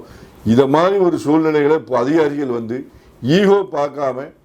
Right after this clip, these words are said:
அவங்க வந்து இதை பரந்த, அதாவது அவங்களும் இந்த ம-, ஒண்ணா ப-, பா-, பா-, ஒரு ஜ-, குடி-, குடிமக்கள்ங்கிற மாதிரி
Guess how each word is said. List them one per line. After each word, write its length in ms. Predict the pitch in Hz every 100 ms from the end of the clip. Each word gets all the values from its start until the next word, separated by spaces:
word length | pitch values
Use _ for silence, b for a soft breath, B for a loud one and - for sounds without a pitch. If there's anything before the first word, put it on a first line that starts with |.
| _ _ b b b b -
அவங்க 320 | 135 143 143
வந்து 300 | 139 160 160
இதை 140 | 147
பரந்த, 600 | 131 - 127 156 175 185
அதாவது 640 | 147 156 165 156 131 110 - b _
அவங்களும் 640 | 113 117 147 175 190 208 196
இந்த 140 | 175
ம-, 300 | 151 151 147
ஒண்ணா 260 | 151 175 170
ப-, 240 | 147 127
பா-, 300 | 139 151 131 107
பா-, 180 | 127 131
ஒரு 180 | 139 135 127 123 120
ஜ-, 200 | 135 127
குடி-, 300 | 131 160 131
குடிமக்கள்ங்கிற 680 | 143 170 170 135 156 147 143
மாதிரி 440 | 139 151 160 147